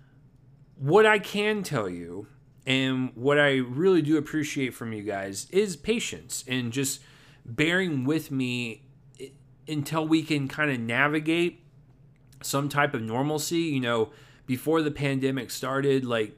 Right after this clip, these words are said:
Joel and I didn't know what to do. And I remember this like it was yesterday. Uh, it was the Hunt episode, and we didn't know what was gonna go on. And that was a, a year and a half ago.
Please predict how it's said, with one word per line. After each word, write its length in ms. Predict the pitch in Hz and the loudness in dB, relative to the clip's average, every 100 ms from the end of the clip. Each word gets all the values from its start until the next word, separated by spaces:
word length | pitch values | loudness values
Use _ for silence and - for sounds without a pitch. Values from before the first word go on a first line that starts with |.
| - | -16
Joel 300 | 120 131 139 | -4 0 2
and 100 | 135 | 2
I 200 | 127 127 | 0 -2
didn't 280 | 127 127 127 | -2 -2 -2
know 140 | 127 123 | -4 -4
what 280 | 110 135 - | -4 -6 -6
to 100 | 113 | -6
do. 400 | 113 135 147 139 | 0 2 4 2
And 220 | 113 98 - - - | 0 -8 -18 -20 -6
I 100 | 117 | -2
remember 600 | 123 139 143 143 135 - | 0 2 4 4 4 -4
this 320 | 113 120 139 | -6 0 0
like 140 | 147 135 | 2 0
it 60 | |
was 120 | 147 | 2
yesterday. 600 | 131 156 - 101 87 80 - - - - - | 2 0 -2 -6 -8 -10 -16 -20 -20 -20 -8
Uh, 380 | 113 113 113 113 | -2 -2 0 -2
it 100 | 123 | -2
was 280 | 127 117 113 | -4 -4 -2
the 400 | 120 113 107 104 - | 0 0 -2 -6 -14
Hunt 300 | - 170 185 - | -6 -4 -4 -6
episode, 720 | 110 101 - 101 95 117 120 - - | -8 -6 -6 -6 -6 -8 -12 -18 -12
and 440 | - 127 120 117 110 | -4 -2 0 -2 -2
we 260 | 131 165 | 0 0
didn't 220 | 147 160 147 | 2 2 2
know 140 | 139 | 2
what 220 | 131 131 | 2 0
was 120 | 123 | -2
gonna 180 | 120 117 | -4 -4
go 180 | 113 107 | -2 -2
on. 340 | 92 82 85 - | -2 -12 -18 -16
And 280 | 117 107 107 | -10 -8 -2
that 160 | 120 135 | 0 2
was 200 | 131 120 | 0 0
a, 160 | 113 104 | -2 -4
a 80 | 113 | -6
year 300 | 107 120 147 | -4 -2 0
and 80 | 143 | 0
a 40 | |
half 260 | 123 131 - | 0 -2 -2
ago. 440 | 110 104 90 98 | -4 -6 -6 -12